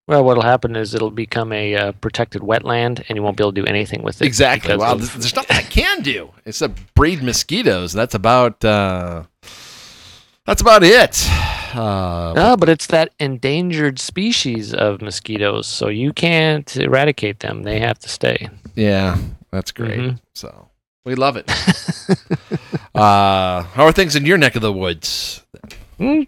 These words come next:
Speaker 1: same old.
Speaker 2: Okay. Well,
Speaker 1: Yeah.
Speaker 2: i-, it's funny 'cause we did a show a couple weeks ago, and normally a-, at about this time, we would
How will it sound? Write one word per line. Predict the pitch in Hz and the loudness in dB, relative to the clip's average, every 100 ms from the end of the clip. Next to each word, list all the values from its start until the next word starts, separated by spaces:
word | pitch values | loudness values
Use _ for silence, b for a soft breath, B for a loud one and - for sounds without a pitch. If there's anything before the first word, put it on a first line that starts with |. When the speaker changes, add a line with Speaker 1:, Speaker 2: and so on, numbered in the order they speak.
| - | -4
Speaker 1:
same | - - 165 190 | -2 2 4 8
old. | 254 240 226 135 87 | 8 8 4 -8 -6
Speaker 2:
Okay. | 95 147 - - 131 - - 76 - B B | -4 -4 -2 4 4 2 -6 -8 -12 B B
Well, | 139 175 185 202 | 8 10 8 6
Speaker 1:
Yeah. | 180 - _ _ | 0 -4 _ _
Speaker 2:
i-, | 135 _ _ - - | -20 _ _ -20 -14
it's | 127 147 147 151 147 - | -6 0 2 2 2 2
funny | 202 156 | 2 2
'cause | 120 | -2
we | 123 | 0
did | 175 | 2
a | 147 | 4
show | - 143 | 4 4
a | |
couple | - 127 104 | 2 -2 -2
weeks | 131 147 - | -2 -2 -4
ago, | 90 85 78 101 B B B B B | -4 -6 -8 -12 B B B B B
and | 110 110 | 2 4
normally | 143 233 175 127 113 | 6 6 4 2 2
a-, | 113 110 | -2 -4
at | 104 104 | -2 -2
about | 101 92 - | 0 -2 -2
this | 101 - | -4 0
time, | 113 101 101 98 95 | 0 0 -2 -4 -2
we | 107 107 | -2 2
would | 104 90 | 0 -2